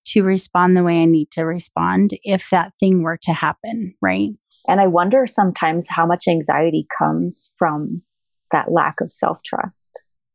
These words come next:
Speaker 1: Oh,
Speaker 2: Like, how much of
Speaker 1: yes.
Speaker 2: my anxiety that I get is coming up from that.
Speaker 1: So much. Mm-hmm. For me, at least, it's really stemmed from that.
Speaker 2: Yeah.
Speaker 1: Mm-hmm.
Speaker 2: I actually, I woke up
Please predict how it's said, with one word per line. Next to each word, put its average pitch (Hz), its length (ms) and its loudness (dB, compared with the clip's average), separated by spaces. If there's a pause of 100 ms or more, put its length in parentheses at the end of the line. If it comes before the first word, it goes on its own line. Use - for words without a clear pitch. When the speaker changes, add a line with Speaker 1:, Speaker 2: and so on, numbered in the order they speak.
Speaker 1:
Oh, 220 40 2
Speaker 2:
Like, 190 440 2
how 180 120 2
much 180 200 -2
of 175 100 4
Speaker 1:
yes. 151 80 -4
Speaker 2:
my 160 180 4
anxiety 160 540 2
that 160 100 -2
I 156 100 0
get 160 240 -2
is 170 140 -2
coming 156 340 -6
up 151 100 -8 (100)
from 156 200 -4
that. 170 280 -4 (360)
Speaker 1:
So 196 300 2
much. - 560 -2 (400)
Mm-hmm. 190 680 4
For 233 140 4
me, 196 480 4 (100)
at 180 200 2
least, 170 480 -2 (340)
it's - 220 -6
really 175 240 0
stemmed 165 460 0 (220)
from 160 200 -4
that. - 220 -10 (100)
Speaker 2:
Yeah. 170 420 2
Speaker 1:
Mm-hmm. 180 340 2
Speaker 2:
I 190 100 6
actually, 208 440 4 (160)
I 190 100 4
woke 180 300 2
up 226 160 2